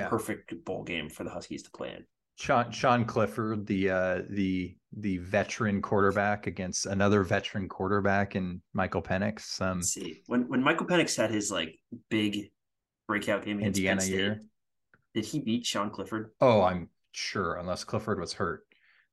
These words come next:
Speaker 1: Um, while, while you look
Speaker 2: Okay.
Speaker 1: that up, I will let you know that, uh, and I, I, I don't, I, this might jinx it by some people's standards, but I don't necessarily believe in this. I actually have, um, airfare booked to Pasadena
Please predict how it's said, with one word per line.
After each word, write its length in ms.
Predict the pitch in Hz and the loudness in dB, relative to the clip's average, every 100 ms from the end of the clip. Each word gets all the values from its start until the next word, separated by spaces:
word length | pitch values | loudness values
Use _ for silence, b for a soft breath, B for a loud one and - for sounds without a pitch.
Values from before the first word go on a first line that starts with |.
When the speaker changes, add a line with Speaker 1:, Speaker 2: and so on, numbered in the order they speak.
| - | -4
Speaker 1:
Um, 380 | 92 85 80 78 _ _ - - _ _ _ _ _ | 0 0 -2 -10 _ _ -20 -20 _ _ _ _ _
while, 400 | 117 107 101 101 | 0 6 8 6
while 260 | - 120 117 | 4 4 6
you 140 | 131 113 | 6 4
look 120 | 95 | 2
Speaker 2:
Okay. 80 | 107 | 0
Speaker 1:
that 80 | |
up, 260 | 95 90 - - - | 0 0 -4 -12 -2
I 100 | 98 | 0
will 140 | 95 98 | 0 -2
let 300 | 98 92 - 101 | 0 -2 -4 -6
you 60 | |
know 260 | 90 90 92 | -4 -4 -4
that, 420 | 90 87 95 - - _ - | -4 -6 -6 -8 -14 _ -10
uh, 280 | 92 87 - - | -8 -8 -10 -6
and 140 | 107 95 | -2 0
I, 40 | |
I, 320 | - 113 98 - B _ _ | 2 2 2 -2 B _ _
I 100 | 120 | 4
don't, 100 | 120 120 | 4 4
I, 100 | 117 | 6
this 280 | 131 - - | 6 4 -2
might 440 | 107 110 107 107 | 0 4 4 2
jinx 400 | 92 98 104 104 113 | -6 -2 -2 0 0
it 140 | 117 | 2
by 140 | 104 | 2
some 220 | 98 107 95 | 2 0 -2
people's 240 | 101 98 | -2 -2
standards, 420 | - 98 101 98 | -4 -4 -4 -4
but 220 | 107 - | -4 -2
I 80 | 92 | 0
don't 200 | 92 90 - | 0 -2 -2
necessarily 480 | 104 95 - 98 87 | 0 0 0 0 0
believe 240 | 90 92 | 0 0
in 80 | 104 | 2
this. 200 | 107 - | 0 2
I 120 | 101 | 2
actually 300 | 101 92 101 | 2 2 2
have, 300 | 90 92 92 - _ _ _ _ _ _ _ | 2 2 0 -6 _ _ _ _ _ _ _
um, 440 | 104 87 85 - 104 117 _ _ _ - - _ _ _ | -2 0 -2 -6 -14 -18 _ _ _ -20 -20 _ _ _
airfare 380 | - 90 87 85 | -8 -6 -4 -4
booked 400 | - 67 - - | -6 -10 -12 -16
to 140 | - 87 | -12 -8
Pasadena 600 | 85 - - - - | -6 -6 -10 -14 -18